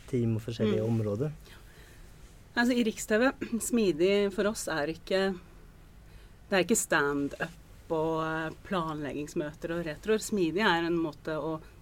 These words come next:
Speaker 2: tilnærme seg problemer på, en måte å være på. Ehm, og det er det som gjør at vi kan bruke smidig-prinsippene da, overalt i hele organisasjonen, og det er det vi egentlig, eh, jobber med.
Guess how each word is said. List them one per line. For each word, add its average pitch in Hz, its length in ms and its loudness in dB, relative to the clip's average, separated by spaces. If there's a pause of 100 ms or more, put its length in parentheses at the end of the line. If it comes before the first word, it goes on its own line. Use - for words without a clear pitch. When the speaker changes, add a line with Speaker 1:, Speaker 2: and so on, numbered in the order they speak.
(120)
Speaker 2:
tilnærme 151 520 -2
seg 165 200 -8
problemer 170 340 -4
på, 254 160 2 (140)
en 190 100 -4
måte 170 240 -6
å 151 80 -8
være 147 340 -8
på. 277 140 4 (800)
Ehm, 165 240 -2 (1040)
og 214 100 2
det 196 140 6
er 190 80 4
det 185 100 6
som 233 100 2
gjør 170 200 4
at 190 80 -4
vi 185 80 -2
kan 165 340 -2 (840)
bruke 180 580 -4
smidig-prinsippene 175 840 0
da, 175 140 0 (180)
overalt 175 520 0
i 165 80 2
hele 156 240 -2
organisasjonen, 175 560 -2 (220)
og 196 120 -2
det 175 100 2
er 165 120 -2
det 151 120 0
vi 175 140 4
egentlig, 156 360 -4 (260)
eh, 180 180 -4
jobber 175 300 2
med. - 120 -4